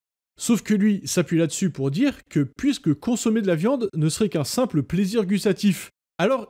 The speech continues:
il est bien question de faire le choix d'une souffrance animale inutile, et l'indexation morale échoue dès lors à justifier le spécisme. Or, comme je viens de le dire, c'est faux. Déjà, le postulat selon lequel un humain sain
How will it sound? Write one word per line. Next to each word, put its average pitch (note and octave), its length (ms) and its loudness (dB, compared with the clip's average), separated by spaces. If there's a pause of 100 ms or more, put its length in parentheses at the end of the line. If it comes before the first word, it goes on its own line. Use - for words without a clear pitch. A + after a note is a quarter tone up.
(100)
il D3 120 -6
est D3 80 0
bien D#3 140 0
question C4+ 380 -2
de E3+ 120 0
faire G3+ 220 2
le E3+ 100 4
choix A#3+ 200 0
d'une F3+ 160 -2
souffrance D#3 360 -4
animale F#3+ 380 -2 (160)
inutile, A#3+ 540 0 (280)
et G#3+ 220 2
l'indexation E3+ 600 0
morale E3 440 0 (100)
échoue A3+ 340 0
dès D3 140 4
lors A3 320 0
à C#3 120 -2
justifier G3 460 -2
le G3+ 80 2
spécisme. F3 580 0 (560)
Or, A3 320 -2 (100)
comme F3 200 0
je D3+ 140 2
viens D3 120 0
de C#3 60 0
le D3+ 60 2
dire, G#3+ 280 0 (140)
c'est - 240 -4
faux. B3 280 0 (440)
Déjà, G3 600 0
le C#3+ 120 -2
postulat A3+ 480 0
selon F3+ 260 0
lequel F#3 300 0
un D#3+ 140 0
humain E3+ 200 2
sain F3+ 340 -2